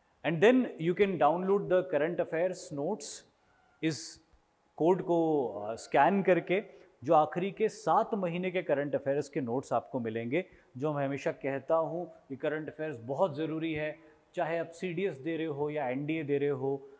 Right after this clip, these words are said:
रिटन एग्जामिनेशन के अलावा एसएसबी में भी आपको करंट अफेयर्स का बड़ा रोल है। And then करंट अफेयर्स एक इंसान को अवेयर रखता है, अपडेट रखता है, तो वो तो इंपॉर्टेंस है ही सही उसका। तो प्लीज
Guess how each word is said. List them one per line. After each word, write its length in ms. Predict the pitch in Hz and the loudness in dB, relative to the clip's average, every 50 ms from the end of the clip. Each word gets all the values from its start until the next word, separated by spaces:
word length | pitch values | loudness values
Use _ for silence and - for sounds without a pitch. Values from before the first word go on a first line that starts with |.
| _ - - | _ -8 -6
रिटन 280 | 131 147 139 185 165 | -4 -2 -2 -2 -2
एग्जामिनेशन 720 | 180 147 131 151 147 147 143 156 156 160 147 - 160 156 151 | -2 -2 0 0 0 0 0 -2 -4 -4 -4 -4 -6 -4 -2
के 100 | 170 165 | 0 0
अलावा 380 | 131 123 127 135 139 143 165 - - - - | 2 2 2 2 2 2 0 -2 -2 -8 -12
एसएसबी 480 | 160 165 - 226 226 156 151 156 202 196 | -10 -10 -10 -10 -10 -8 -6 -6 -4 -4
में 140 | 190 190 175 | -4 -4 -4
भी 100 | 160 185 | -4 -2
आपको 300 | 175 160 151 - - 170 | -2 -2 -2 -4 -6 -8
करंट 320 | 151 - 147 131 147 139 139 | -6 -4 -4 -4 -2 -2 -4
अफेयर्स 320 | 139 - 135 139 139 135 | -2 -2 -4 -6 -6 -6
का 440 | - - 180 214 208 - - - - - 131 | -4 -2 -2 -2 -4 -8 -16 -20 -14 -6 0
बड़ा 280 | 135 156 160 175 180 | 2 4 6 6 6
रोल 280 | 175 175 180 185 196 175 | 4 4 4 2 4 4
है। 220 | 185 226 - - | 4 2 2 -2
And 200 | - 202 226 226 | -4 -2 0 2
then 180 | 294 269 262 262 | 2 2 2 2
करंट 260 | 240 233 262 254 254 | 0 0 0 0 0
अफेयर्स 320 | 233 240 226 240 240 190 | -2 -2 -2 -2 -2 -4
एक 120 | 220 240 240 | -6 -4 -4
इंसान 440 | 220 185 156 - 170 165 190 202 185 | -4 -4 -2 0 2 2 2 2 2
को 100 | 214 220 | 2 4
अवेयर 360 | 151 131 123 135 156 170 156 | 4 4 4 2 2 2 2
रखता 340 | 143 143 139 - - 160 165 | 0 0 -2 -2 -2 0 2
है, 60 | 151 | 2
अपडेट 340 | 127 107 110 123 131 127 127 | 0 0 -4 -8 -6 -4 -4
रखता 300 | 117 110 - - 139 151 | -6 -6 -4 0 0 0
है, 120 | 165 - - - - _ _ - | 0 -2 -8 -20 -20 _ _ -4
तो 80 | 165 147 | -2 0
वो 140 | 139 156 | 0 0
तो 100 | 151 196 | 0 0
इंपॉर्टेंस 580 | 180 156 143 - 135 135 135 - 185 175 - - - | -2 -2 -2 -4 -4 -4 -4 -6 -8 -10 -12 -12 -12
है 100 | 117 117 | -12 -8
ही 180 | 127 175 196 | -6 -4 -4
सही 240 | 151 156 160 147 127 | -4 -4 -4 -4 -4
उसका। 360 | 110 92 87 - - - 92 - _ _ _ _ _ - _ _ _ _ _ _ _ - | -4 -6 -8 -14 -16 -16 -18 -18 _ _ _ _ _ -20 _ _ _ _ _ _ _ 0
तो 360 | 143 143 147 151 151 147 - - | 2 4 4 4 2 -2 -6 -4
प्लीज 460 | 151 208 254 269 - - - - | 0 0 2 0 0 -4 -10 -14